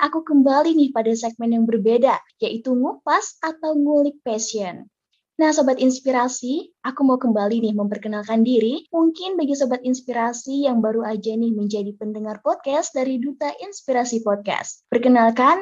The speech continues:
aku Rafika Dina Febriana, atau yang akrab disapa Rafika. Aku adalah Duta Inspirasi Indonesia perwakilan dari Provinsi Lampung pada batch kelima. Dan aku senang sekali bisa menyapa seluruh Sobat Inspirasi pada Ngupas kali ini.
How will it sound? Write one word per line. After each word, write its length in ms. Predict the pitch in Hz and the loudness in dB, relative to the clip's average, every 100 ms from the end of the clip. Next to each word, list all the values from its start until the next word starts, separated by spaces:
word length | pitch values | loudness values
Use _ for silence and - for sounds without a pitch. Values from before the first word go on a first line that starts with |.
| - | -2
aku 240 | 247 254 233 | -4 0 2
Rafika 400 | 226 233 233 233 | 2 2 2 4
Dina 160 | 226 233 | 6 6
Febriana, 720 | 240 220 247 247 214 208 330 - - | 4 4 4 4 2 0 -2 -4 -8
atau 160 | 277 285 | 2 6
yang 240 | 277 269 | 6 4
akrab 400 | 285 285 294 302 | -2 -2 -2 -2
disapa 480 | 269 254 240 240 240 | -4 -4 -6 -2 -2
Rafika. 480 | 254 294 220 220 415 _ _ _ | -4 -8 -4 -2 -4 _ _ _
Aku 240 | - 285 320 | -8 -2 0
adalah 320 | 302 254 254 | 2 2 2
Duta 320 | 247 240 233 | -2 -6 -8
Inspirasi 640 | - 233 - 233 226 254 254 | -6 -8 -6 -2 -2 -2 -2
Indonesia 640 | 240 254 415 - 277 349 | 0 0 -2 -2 0 0
perwakilan 560 | 302 294 285 285 277 269 | 2 0 2 2 4 4
dari 240 | 269 254 | 2 0
Provinsi 480 | 285 285 285 277 285 | -4 -4 -4 -4 -2
Lampung 400 | 311 349 294 302 | -2 -2 -4 -2
pada 240 | 247 233 | -2 0
batch 320 | 208 208 208 | -2 -4 -6
kelima. 400 | - 208 202 180 - _ - | -10 -8 -6 -6 -8 _ -2
Dan 80 | 220 | 0
aku 240 | 220 240 | 0 -2
senang 240 | 254 233 | -2 0
sekali 560 | 240 254 247 208 208 285 | 0 -2 -4 -2 -2 -2
bisa 240 | 262 247 | -4 -2
menyapa 480 | 226 220 208 208 220 | -2 -2 -4 -4 -6
seluruh 320 | 233 226 226 | -4 -2 -2
Sobat 320 | 226 233 220 226 | -2 -2 -4 -4
Inspirasi 800 | 320 392 - 320 302 294 285 311 | -6 -8 -4 0 0 -2 -6 -6
pada 400 | 311 262 233 233 | -4 0 0 0
Ngupas 480 | 269 427 302 302 320 | -2 -4 -4 -2 -4
kali 320 | - 262 226 | -4 -2 0
ini. 400 | 196 190 175 160 | -2 -4 -6 -10